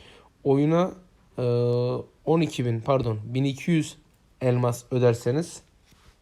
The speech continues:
size ne veriyor? Bu gördüğünüz periyi veriyor. Bunlar zaten sizin başlangıç hesabınız için çok çok çok iyi. Oyunda ciddi derecede bir üç bin,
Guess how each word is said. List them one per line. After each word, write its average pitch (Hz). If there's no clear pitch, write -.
size 143
ne 151
veriyor? 131
Bu 139
gördüğünüz 131
periyi 139
veriyor. 120
Bunlar 147
zaten 160
sizin 147
başlangıç 139
hesabınız 143
için 151
çok 147
çok 139
çok 147
iyi. 120
Oyunda 170
ciddi 160
derecede 123
bir 135
üç -
bin, 131